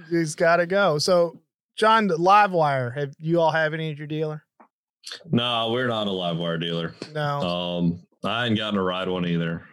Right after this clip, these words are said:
Speaker 2: I, I messed that up big time. <laughs>
Speaker 1: Did you?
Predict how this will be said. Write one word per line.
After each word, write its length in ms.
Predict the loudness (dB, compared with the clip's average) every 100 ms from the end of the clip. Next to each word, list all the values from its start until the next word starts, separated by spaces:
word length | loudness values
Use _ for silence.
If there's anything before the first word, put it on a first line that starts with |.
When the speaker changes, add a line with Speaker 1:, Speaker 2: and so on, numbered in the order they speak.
| -6
Speaker 2:
I, 240 | -4 -6 -10 _ _ _ -20 -18 -16 -18 -20 _ -4
I 120 | 0
messed 300 | 0 0 -4
that 180 | -4 -4
up 180 | -4
big 200 | -4 -4
time. 300 | -4 -4 -2 -2 -2 -2
<laughs> 220 | -2 -2
Speaker 1:
Did 180 | 0 2
you? 140 | 0